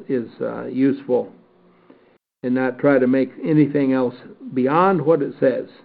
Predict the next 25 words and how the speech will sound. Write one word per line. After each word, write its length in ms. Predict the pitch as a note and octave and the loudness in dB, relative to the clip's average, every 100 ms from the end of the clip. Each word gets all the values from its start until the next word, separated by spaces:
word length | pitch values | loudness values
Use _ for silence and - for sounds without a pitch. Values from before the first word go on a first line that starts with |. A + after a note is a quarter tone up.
| - | -14
not 340 | - B2 C#3 C3 | -6 -4 -4 -2
going 280 | D3+ D3 C3 | 0 2 2
beyond 480 | C3+ C#3+ D3 D3 | 2 2 2 0
the 100 | C3 | 0
text. 420 | B2 C3 A#2+ - - - - - _ _ F#3 _ _ _ _ _ _ _ _ _ _ _ _ _ _ - | -4 -6 -8 -10 -20 -20 -20 -20 _ _ _ _ _ _ _ _ _ _ _ _ _ _ _ _ _ -2
<clears throat> 360 | A3+ - - - - _ _ _ _ | 0 0 -2 -10 -20 _ _ _ _
So 360 | D#3+ D#3 C#3+ C3 - _ _ _ | 6 6 6 0 -12 _ _ _
this 160 | E3+ E3+ G3 | 0 4 6
was 180 | F#3 | 6
the 100 | D#3 | 6
plan 640 | E3 E3+ F#3 F#3+ F#3 D3+ - - _ _ - | 2 4 4 4 2 0 -6 -20 _ _ 0
that 160 | C#3 | 6
Abram 460 | D#3+ F#3 F3 E3+ D#3+ | 8 8 6 4 6
would 260 | D3+ C#3+ | 4 4
be, 400 | C#3+ D3+ D3+ C#3+ | 2 4 4 2
have 240 | C3 D#3 D#3+ | 0 0 2
an 100 | D#3 | 4
heir, 460 | D#3+ F3 F3+ E3 - - _ _ _ - - | 4 4 4 0 -8 -20 _ _ _ -10 0
but 120 | C3+ | 2
it 120 | C#3+ | 4
was 180 | D3 D#3 C#3 | 6 6 4
not 360 | E3 F3+ A3 - _ - - - - G3+ C#3+ | -2 -2 -6 -14 _ -20 -20 -20 -20 -14 -8
the, 160 | C3+ - | -8 -4
it 240 | E3 C#3+ | -2 -2
was 200 | D3 D3+ | -2 -2